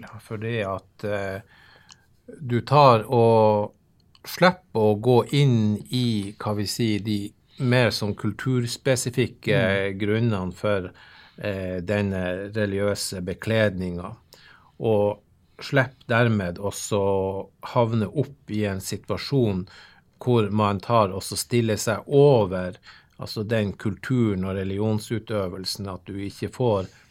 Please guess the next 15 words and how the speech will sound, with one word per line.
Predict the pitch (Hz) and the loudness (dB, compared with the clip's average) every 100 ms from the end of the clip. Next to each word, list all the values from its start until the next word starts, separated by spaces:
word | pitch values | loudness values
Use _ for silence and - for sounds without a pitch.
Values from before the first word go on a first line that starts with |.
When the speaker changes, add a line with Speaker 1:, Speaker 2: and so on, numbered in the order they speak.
| _ _ - | _ _ -12
Speaker 1:
et | 107 _ | -12 _
kulturhierarkisk | - 110 - 143 127 139 135 120 101 - - 95 - 110 | -8 -6 -2 -2 2 4 4 4 0 -4 -12 -12 -10 -6
innfall | 113 104 - 95 | -6 -4 -6 -6
til | 101 101 | -6 -6
det | 95 | -4
her. | 98 113 98 - - - - - | -4 -4 -6 -12 -20 -20 -20 -6
Men | 123 | -2
i | 123 | -2
stedet | - 170 185 127 | 4 6 8 6
for | - 113 | 0 -4
så | - 110 | -2 -8
tar | - 160 143 | 2 4 4
man | 120 107 107 | 4 0 -4
og | 123 | -8
så | 110 - 120 104 | -8 -4 -2 -4